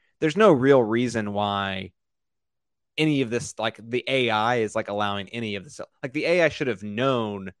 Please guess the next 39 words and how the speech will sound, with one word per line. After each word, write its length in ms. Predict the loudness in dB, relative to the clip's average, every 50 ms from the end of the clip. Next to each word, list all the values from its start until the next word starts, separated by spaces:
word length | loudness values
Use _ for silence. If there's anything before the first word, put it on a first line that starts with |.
| _ _ _
that 140 | -8 -8 -6
Tom 300 | -4 -4 -4 -4 -4 -6
Cruise 340 | -6 -4 -2 -2 -2 -2 -4
was 100 | -6 -6
going 220 | -6 -6 -6 -6
to 100 | -10 -16 -20 _
pick 240 | -8 -8 -8 -6 -6
Gabriel's 500 | -6 -4 -4 -4 -4 -4 -6 -6 -8 -12 -8
pocket 380 | -4 -2 -2 -2 -4 -6 -10
and, 100 | -10 -10
like, 160 | -12 -12 -10 -8
get 160 | -8 -8 -10
the 60 | -12
key, 480 | -16 -12 -8 -8 -8 -8 -8 -10 -14 _ _ _ _ _ _ -12
and, 100 | -10 -8
like, 160 | -8 -8 -4
Gabriel 460 | 0 2 2 2 2 2 0 -2 -2
should 140 | -4 -6 -6
have 60 | -6
known 140 | -6 -6 -8
that. 100 | -6 -4
Also, 360 | -2 -2 0 0 0 -2 -2 -4 _ _ _ _ _ _ _ _ _ _ _ -16
th-, 120 | -16 -14 -8
the 220 | 0 4 4 4
weird, 460 | 4 4 2 0 0 0 0 0 2
like, 180 | 0 0 0 0
hyperbaric 760 | 2 4 4 4 4 2 0 0 2 2 2 2 2 0 -2
chamber 420 | -6 -8 -6 -6 -4 -2 -2 -2
that 220 | -2 -2 -6 -8 -6
Paris 320 | -4 -2 -2 -2 -2 -6
pulls 260 | -6 -6 -6 -6 -4
him 120 | -6 -8 -6
out 160 | -4 -4 -4
of 140 | -4 -2 -2
on 140 | -4 -4 -4
the 60 | -8
train 580 | -12 -10 -8 -6 -4 -4 -2 -4 -6 -6 -8 _ _ _ _ _ -2
with, 220 | -2 -2 -2 -2
like, 240 | -2 -2 -2 -2 -4